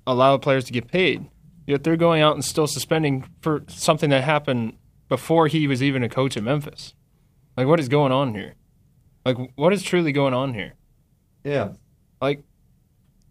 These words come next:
Speaker 1: can you even explain to me? C-, like, are you even allowed to suspend for that?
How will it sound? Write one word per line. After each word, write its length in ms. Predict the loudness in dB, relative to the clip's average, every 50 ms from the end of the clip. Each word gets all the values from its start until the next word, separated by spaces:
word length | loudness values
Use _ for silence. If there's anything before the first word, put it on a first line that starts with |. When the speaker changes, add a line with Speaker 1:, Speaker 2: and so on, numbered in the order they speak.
| _ _ _ _
Speaker 1:
can 120 | -6 -4
you 120 | -2 2 2
even 260 | 2 2 2 0 -2
explain 480 | -2 -4 -6 -4 -2 0 0 0 0 -2
to 80 | -4
me? 380 | -4 -2 -2 -2 -4 -4 -6 -8 -10
C-, 160 | -10 -8 -4
like, 220 | -4 -2 2 4
are 80 | 4 4
you 140 | 4 4 4
even 200 | 4 2 2 2
allowed 360 | 4 4 4 4 4 4 2
to 60 | 0
suspend 480 | -2 -2 -4 -4 0 0 0 0 0 0
for 140 | 0 0
that? 300 | 2 4 4 4 4 2